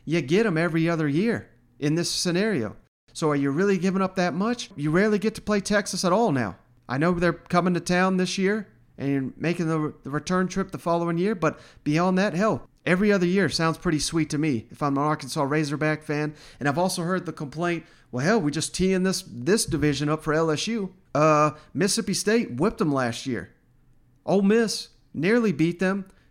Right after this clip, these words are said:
but they had six turnovers in the game. Arkansas could have very easily beat L S U last year, and that was a game where Arkansas, I believe, was down to two linemen 'cause of covid. So you're telling me you don't have faith in Lane Kiffin, Mike Leach, and Sam Pittman,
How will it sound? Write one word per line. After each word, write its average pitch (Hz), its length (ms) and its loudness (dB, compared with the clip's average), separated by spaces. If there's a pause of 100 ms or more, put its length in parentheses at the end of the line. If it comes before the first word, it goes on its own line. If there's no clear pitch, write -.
(160)
but 160 380 0
they 156 100 0
had 180 180 0
six - 300 -2
turnovers 208 480 2
in 143 80 0
the 135 60 0
game. 113 280 -4 (340)
Arkansas 180 760 0 (320)
could 180 160 0
have 139 80 -2
very 190 300 4
easily 185 500 2
beat 151 220 0
L 147 160 0
S 143 200 -4
U 151 120 -2
last 139 360 -2
year, 170 260 -2 (220)
and 139 160 -2
that 180 140 0
was 175 140 -2
a 160 80 -2
game 165 400 0 (220)
where 156 460 0 (120)
Arkansas, 175 520 -2
I 160 100 0
believe, 160 260 -2
was 135 100 -6
down 165 220 0
to 143 60 -6
two 185 220 -2
linemen 160 400 0
'cause 147 160 -4
of 156 60 -4
covid. 185 380 0 (360)
So - 120 -4
you're 165 180 0
telling 190 420 2
me 151 400 2 (380)
you 131 140 -8
don't 180 200 2
have 170 200 0
faith 170 280 0
in 127 120 -2
Lane 160 220 0
Kiffin, 160 460 -2
Mike 156 300 -2
Leach, 156 480 -2
and 127 160 -6
Sam 165 280 -2
Pittman, 123 500 -2